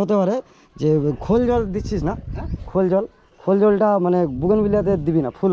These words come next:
Speaker 1: চাইলে।
Speaker 2: হ্যাঁ।
Speaker 1: খোল, তো গাছের যখন গ্রোথ পিরিয়ড আমরা যদি চাই গাছের গ্রোথ নিব, ও তখন ব্যবহার করবো। আর যদি ইচ্ছা, ইচ্ছা হয় যে না আমি গাছে ফল নিব, কিন্তু ফল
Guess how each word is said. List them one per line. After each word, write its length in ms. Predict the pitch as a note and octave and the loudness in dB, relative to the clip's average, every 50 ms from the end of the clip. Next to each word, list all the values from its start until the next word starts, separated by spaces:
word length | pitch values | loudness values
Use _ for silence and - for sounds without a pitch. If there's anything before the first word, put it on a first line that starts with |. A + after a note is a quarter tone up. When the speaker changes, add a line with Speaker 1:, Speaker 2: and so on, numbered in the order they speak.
| E3+ - - | 0 0 -2
Speaker 1:
চাইলে। 240 | E3 D3 B2 A#2 | -2 -2 -2 -4
Speaker 2:
হ্যাঁ। 760 | G#2+ - - - - D#3+ - - - - D3 C#3+ C#3+ - - | -8 -10 -14 -18 -16 -16 -14 -14 -14 -16 -16 -16 -18 -18 -10
Speaker 1:
খোল, 300 | - - E3 F#3 G3 G#3 F#3 D3 - - - - - - - - | -2 2 4 6 6 4 2 0 -8 -16 -20 -20 -20 -20 -14 -8
তো 80 | C#3 | -4
গাছের 340 | C3 D#3+ E3+ F3+ - G#3+ G#3+ G3+ F3+ E3 D#3 C#3+ D#3 D#3+ | 0 0 0 2 2 0 0 0 -2 -8 -10 -8 -2 0
যখন 180 | G3+ G#3+ A3+ A3+ F#3 C#3+ | 2 2 2 2 0 0
গ্রোথ 200 | D#3 G3+ A#3+ B3 - | 2 2 2 0 0
পিরিয়ড 320 | - A#3 B3+ B3 G#3 F#3 A3 | -2 0 0 0 0 0 -2
আমরা 220 | G3 F#3+ G3+ A3 | 0 0 0 0
যদি 160 | G#3 A#3 A3 | -2 -2 -4
চাই 220 | G#3+ - A3+ A#3+ A3+ | -2 0 0 0 0
গাছের 240 | G3 G#3+ D#3 A3 G3 D#3+ | 0 0 0 -2 -2 0
গ্রোথ 160 | E3+ G#3 A3 F#3+ | 0 0 2 2
নিব, 100 | G#3+ G#3+ A#3 - - F#3+ | 0 0 0 -2 -2 -2
ও 80 | G3 G3 - | -2 -2 -2
তখন 180 | G#3+ G3 A3+ B3+ A#3+ G3 D#3+ D#3+ D3+ D3+ D3+ D3+ D3+ | -2 0 0 0 -2 -2 -6 -10 -10 -8 -6 0 0
ব্যবহার 260 | F#3 F#3+ F#3+ G3+ G3 | 2 2 2 2 0
করবো। 160 | E3 F#3 F3 G3 F#3+ | 0 0 0 0 -2
আর 60 | E3 D#3 | 0 -2
যদি 100 | F3+ F3+ | -2 -2
ইচ্ছা, 180 | F3+ - - - E3 E3 | -4 -4 -4 -2 -2 -2
ইচ্ছা 200 | E3+ - - G3 F#3 | -2 -2 -2 0 0
হয় 120 | F#3+ G3+ F3 | 2 0 0
যে 60 | F3+ F3 | 0 0
না 40 | F3+ F3 E3+ | 2 2 2
আমি 100 | E3+ E3+ | 0 0
গাছে 220 | E3 E3 D#3 F3+ E3+ - - - - - - - - - - - | 0 -2 -2 -4 -6 -6 -8 -20 -20 -20 -20 -20 -20 -18 -8 0
ফল 160 | - F3+ G3 | 2 4 4
নিব, 180 | G#3 G#3 F#3+ F3+ G#3+ A3 G3+ | 6 6 4 4 2 0 0
কিন্তু 180 | F#3 F3 D#3 F3 D#3+ - | -2 -2 -2 -4 -4 -2
ফল 140 | - F#3 F#3 | -2 -2 -2